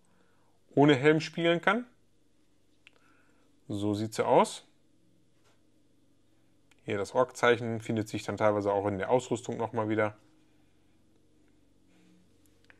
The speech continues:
Dann haben wir hier den Kameraden.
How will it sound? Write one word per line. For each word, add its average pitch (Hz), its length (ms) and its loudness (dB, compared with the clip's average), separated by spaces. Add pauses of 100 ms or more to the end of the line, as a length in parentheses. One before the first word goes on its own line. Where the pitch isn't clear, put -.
(800)
Dann 101 160 -8
haben 101 180 -2
wir 98 80 4
hier 95 240 -2
den 117 160 0
Kameraden. 135 640 4